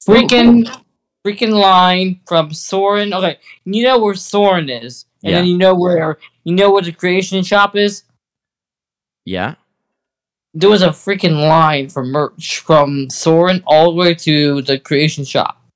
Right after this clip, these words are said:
Speaker 1: Oh my god.
Speaker 2: All for merch, Figment plushies, um, yeah, Figment,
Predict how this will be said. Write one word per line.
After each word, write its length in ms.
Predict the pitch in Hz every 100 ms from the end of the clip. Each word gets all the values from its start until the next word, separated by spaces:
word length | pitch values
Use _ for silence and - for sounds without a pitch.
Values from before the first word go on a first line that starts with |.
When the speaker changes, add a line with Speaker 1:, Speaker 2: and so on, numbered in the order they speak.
| _ _ _
Speaker 1:
Oh 100 | 101
my 180 | 104 82
god. 400 | - - - 50 _ _ _ _ _
Speaker 2:
All 460 | 185 202 214 220 214
for 320 | 180 170 160 _ _ _ _ -
merch, 580 | 165 190 208 208 - _ _ _ _ _ _ -
Figment 420 | 202 185 208 -
plushies, 1200 | - 185 185 214 214 214 214 214 208 214 202 - _ _ -
um, 640 | 160 156 156 151 143 147 143 _ _ _ _ _ _ _
yeah, 260 | 151 127 117 _ _ _
Figment, 380 | 170 151 151 131